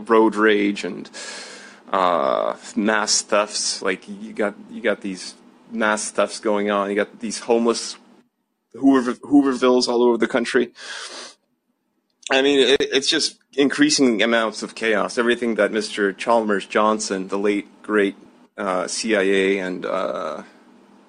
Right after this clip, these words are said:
U C Berkeley professor, talked about,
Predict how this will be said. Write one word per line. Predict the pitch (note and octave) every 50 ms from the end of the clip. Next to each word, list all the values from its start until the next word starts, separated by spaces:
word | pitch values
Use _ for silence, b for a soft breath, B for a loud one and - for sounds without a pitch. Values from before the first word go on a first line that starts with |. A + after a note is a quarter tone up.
| _ _
U | - A2+ A2+ A2+ G#2+ G2+
C | - - - - A#2 A2+ A2 G#2+ G#2+ G#2 G#2 G#2+ G#2 G#2 F#2+ - -
Berkeley | G2+ G#2+ A2 A2 - B2 A#2 A#2
professor, | A2+ - A#2 - - A#2 A2+ - - A#2 A2+ - B B B B B B B B B B B B B B B B B B B B _ _ _
talked | - B2 A#2+ B2 - -
about, | G2+ G#2 F#2+ F#2 -